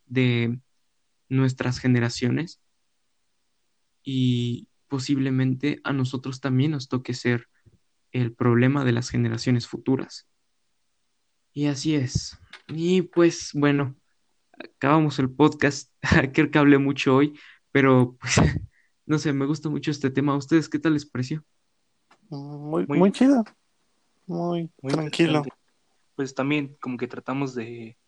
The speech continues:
Speaker 3: de no insultar m-, mucho a, de, bueno, sí, de todo lo que estábamos hablando, ¿no?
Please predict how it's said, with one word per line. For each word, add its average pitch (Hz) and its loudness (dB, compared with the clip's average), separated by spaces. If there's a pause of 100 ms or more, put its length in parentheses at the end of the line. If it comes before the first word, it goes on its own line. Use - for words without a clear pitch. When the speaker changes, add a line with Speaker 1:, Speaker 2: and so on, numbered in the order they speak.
(500)
Speaker 3:
de 120 -8
no 123 -8
insultar 120 -14
m-, 120 -16 (880)
mucho 120 -10
a, 104 -10 (540)
de, 117 -12
bueno, 107 -12
sí, 156 -10 (480)
de 127 -8
todo 139 -4
lo 139 -4
que 117 -14
estábamos 117 -8
hablando, 104 -12
¿no? 110 -14